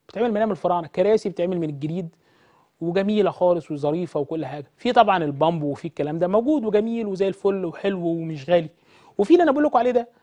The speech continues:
شلتة بس اللي هتكلفها، شلتة، اعمل شلتة مثلًا محملة سبعة سنتي ولا عشرة سنتي من نوع سفنج كويس،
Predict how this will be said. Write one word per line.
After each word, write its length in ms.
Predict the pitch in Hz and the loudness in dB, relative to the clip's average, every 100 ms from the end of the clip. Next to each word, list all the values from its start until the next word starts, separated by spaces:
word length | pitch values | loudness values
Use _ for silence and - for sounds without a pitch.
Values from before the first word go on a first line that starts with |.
| _ _ | _ _
شلتة 380 | - 294 - | 8 8 8
بس 200 | 240 - | 4 4
اللي 100 | 220 | 2
هتكلفها، 440 | 190 - 196 220 175 | 0 0 0 0 0
شلتة، 280 | 208 190 180 | -2 0 0
اعمل 160 | 170 | -2
شلتة 280 | - 185 170 | -4 -4 -2
مثلًا 220 | 165 165 | -4 -6
محملة 360 | 147 - 160 160 | -8 -8 -4 -2
سبعة 240 | 165 151 | -2 -4
سنتي 260 | 139 160 151 | -6 -6 -4
ولا 120 | 143 | -6
عشرة 220 | 160 151 | -6 -8
سنتي 340 | 143 180 175 185 | -8 -8 -8 -10
من 140 | 165 | -6
نوع 100 | 185 | -6
سفنج 360 | - 151 180 151 | -6 -8 -8 -6
كويس، 360 | 147 233 247 | -4 -4 -6